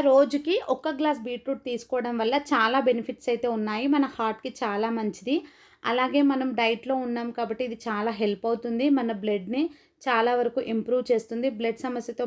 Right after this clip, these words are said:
బాధపడే వాళ్ళు బీట్రూట్ జ్యూస్ని డైలీ ఒక గ్లాస్ తీసుకోండి, చాలా బాగా పనిచేస్తుంది. ఖచ్చితంగా ట్రై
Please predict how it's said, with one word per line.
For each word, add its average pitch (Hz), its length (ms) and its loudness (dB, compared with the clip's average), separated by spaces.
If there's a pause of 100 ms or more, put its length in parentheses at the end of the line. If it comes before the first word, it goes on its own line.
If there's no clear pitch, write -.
బాధపడే 208 500 0
వాళ్ళు 214 240 0
బీట్రూట్ 240 380 -4
జ్యూస్ని 240 300 -4 (120)
డైలీ 226 380 4
ఒక 240 240 -6
గ్లాస్ 220 280 -2
తీసుకోండి, 220 420 -4 (140)
చాలా 220 440 -2
బాగా 220 260 2
పనిచేస్తుంది. 226 640 -2 (680)
ఖచ్చితంగా 277 520 2
ట్రై 226 180 4